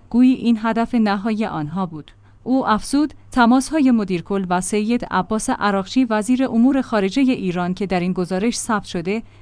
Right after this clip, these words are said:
شایستهٔ ارزیابی مثبت است. ما این را گامی در جهت درست می‌دانیم.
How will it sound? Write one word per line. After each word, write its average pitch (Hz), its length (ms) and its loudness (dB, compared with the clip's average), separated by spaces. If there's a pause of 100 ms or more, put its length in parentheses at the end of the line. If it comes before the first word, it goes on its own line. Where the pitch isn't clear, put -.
(140)
شایستهٔ 247 680 0
ارزیابی 208 580 0
مثبت 208 420 -2
است. 135 300 -14 (120)
ما 269 120 8
این 294 240 6
را 262 140 4
گامی 240 340 8
در 202 140 2
جهت 214 400 0
درست 160 420 -2
می‌دانیم. 135 440 -4